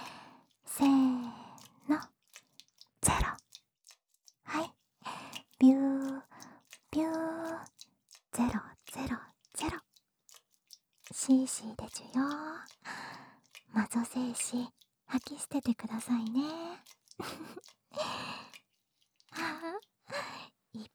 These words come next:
ぱい出てます。ゼロ、ゼロ。ゼロ、ゼロ。<laughs>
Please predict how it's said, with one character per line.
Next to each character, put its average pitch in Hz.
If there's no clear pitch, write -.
ぱ 247
い 269
出 294
て 311
ま 262
す。 -
ゼ 226
ロ、 -
ゼ 233
ロ。 -
ゼ 247
ロ、 214
ゼ 330
ロ。 359
<laughs> -